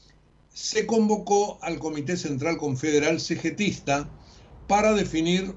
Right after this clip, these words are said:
un plan de lucha y el llamado a un paro general. Esto es lo que el diario, eh, La Prensa, hoy en su portada, con,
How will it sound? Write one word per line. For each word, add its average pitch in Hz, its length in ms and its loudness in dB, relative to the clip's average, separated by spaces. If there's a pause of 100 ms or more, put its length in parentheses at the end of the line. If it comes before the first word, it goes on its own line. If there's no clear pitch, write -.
un 131 280 -4
plan 175 320 2
de 175 100 2
lucha 156 560 0 (480)
y 190 180 0
el 202 160 2 (100)
llamado 156 760 0 (360)
a 147 100 -4
un 131 220 -2
paro 139 320 2
general. 104 560 -6 (1200)
Esto 214 640 0
es 180 220 -2
lo 180 280 0
que 170 480 0 (760)
el 135 260 -2
diario, 143 960 2 (1300)
eh, 127 80 -12
La 123 140 -4
Prensa, 147 480 2
hoy 143 160 0
en 143 120 -4
su 143 140 -6
portada, 143 680 2 (1200)
con, 120 540 -6